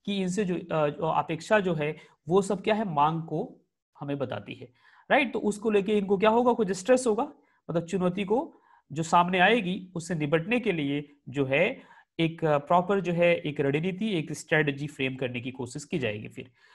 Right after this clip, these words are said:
फिर आगे हमें समझा रहे हैं स्टूडेंट कि दबाव कोई ऐसी घटना नहीं है जो व्यक्ति के भीतर या पर्यावरण में पाया जाता है, राइट?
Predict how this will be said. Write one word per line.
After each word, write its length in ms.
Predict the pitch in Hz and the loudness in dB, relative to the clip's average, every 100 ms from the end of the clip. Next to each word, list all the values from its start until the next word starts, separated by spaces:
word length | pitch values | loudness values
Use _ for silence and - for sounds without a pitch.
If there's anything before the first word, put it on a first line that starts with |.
| _ - | _ 4
फिर 100 | 202 | 6
आगे 220 | 214 262 | 6 2
हमें 120 | 254 | 2
समझा 280 | 247 190 190 | 0 2 2
रहे 100 | 208 | 4
हैं 60 | |
स्टूडेंट 280 | 214 240 226 | 2 -2 -6
कि 80 | 220 | -4
दबाव 420 | 151 143 175 208 | 0 2 4 4
कोई 200 | 208 170 | 2 -2
ऐसी 260 | 156 147 196 | -2 -4 -6
घटना 360 | 147 139 156 | -6 -6 -4
नहीं 180 | 151 143 | -4 -4
है 140 | 180 180 | -4 -4
जो 140 | 156 | -4
व्यक्ति 280 | 143 165 156 | -6 -8 -8
के 140 | 147 | -8
भीतर 400 | 117 135 135 240 269 _ _ - | -6 -6 -4 -4 -6 _ _ -6
या 180 | 135 156 | 0 0
पर्यावरण 600 | 156 139 131 123 123 131 | 2 0 2 0 0 -2
में 140 | 196 | -2
पाया 200 | 196 170 | 4 4
जाता 280 | 135 110 110 | 4 0 -4
है, 180 | 107 104 _ _ _ _ - 127 | -10 -14 _ _ _ _ -16 -2
राइट? 420 | 135 214 - | 0 0 -4